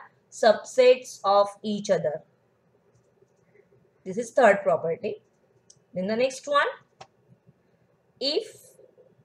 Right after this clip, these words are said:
A is subset of B, then we can, and B is subset of A, then we can say that A is equal to B.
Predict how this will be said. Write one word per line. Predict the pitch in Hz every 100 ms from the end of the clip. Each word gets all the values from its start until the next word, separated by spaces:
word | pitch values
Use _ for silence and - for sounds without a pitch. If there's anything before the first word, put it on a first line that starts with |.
| _ _ _ _ -
A | 240 294 294 339
is | -
subset | 254 - - 208
of | 202 185 185
B, | 196 240 - _ _ _ _ _ _ _
then | 190 202 202
we | 202
can, | 202 196 208 - _ _ _ _
and | 226 233 208 254 - - 190
B | 254 285 302
is | 302
subset | 247 226 - 220
of | 214 214 -
A, | 214 190 220
then | 220
we | 214 202
can | 196 190
say | 202 185
that | 175 233 -
A | 196
is | 180 208 180
equal | - 165 165
to | 208
B. | 160 135